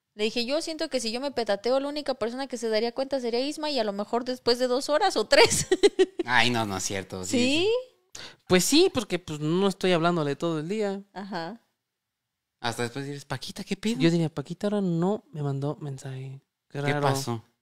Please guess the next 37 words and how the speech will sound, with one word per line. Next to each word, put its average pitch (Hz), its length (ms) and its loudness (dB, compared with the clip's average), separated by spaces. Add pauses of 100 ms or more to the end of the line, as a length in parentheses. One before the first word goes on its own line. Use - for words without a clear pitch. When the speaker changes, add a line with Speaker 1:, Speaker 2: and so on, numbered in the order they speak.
(140)
Speaker 3:
Algo 139 220 -2
está 139 160 -2
mal". 165 320 4
Le 135 160 -4
marco, 175 440 -2
digo, 135 320 -10
"Ah, 120 100 -12
estás 135 260 -10
dormida". 185 580 -2 (1040)
Y - 60 -12
después 147 260 0
hasta 156 200 -4
de, 117 160 0
de 127 180 -8
plano 143 400 0
ya 139 160 2
di-, 143 160 -2
ya 143 220 4
iría 151 260 0
como 131 300 -4
que 127 180 -6
después 131 380 -8
de 135 80 -8
tiempo, 143 400 -4
¿no? 151 260 -2
Speaker 2:
Ujú. 117 320 -10 (260)
Speaker 3:
Diría, 131 160 -8
"A 127 40 -6
ver, 127 160 -10
no 127 100 -12
manches, 123 260 -10
ya, 123 220 -4
esto 131 180 -6
no 131 80 -4
es 127 60 -8
normal, 127 400 -10
¿no?". 156 160 -20